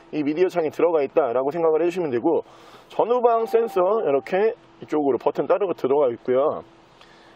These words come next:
이쪽에 보시면은 차량 자세 제어 장치 이쪽으로 따로 들어가는 차량이고 이 부분이 지금 그 프로토 에어컨 포함을 해가지고 공조기 자리 잡고요. 이 차량이 특이하게 다이얼식 버튼을 사용을 하는 차량이에요. 이게 지금 뭐 제규어 랜드로버 뭐 이런 브랜드에서는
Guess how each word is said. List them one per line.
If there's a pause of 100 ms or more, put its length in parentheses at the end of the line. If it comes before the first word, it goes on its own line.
(140)
이쪽에
보시면은
차량
자세
제어
장치 (280)
이쪽으로
따로
들어가는
차량이고 (640)
이
부분이
지금 (400)
그
프로토
에어컨
포함을
해가지고
공조기
자리
잡고요. (720)
이
차량이
특이하게
다이얼식
버튼을
사용을
하는
차량이에요.
이게
지금
뭐
제규어
랜드로버
뭐
이런
브랜드에서는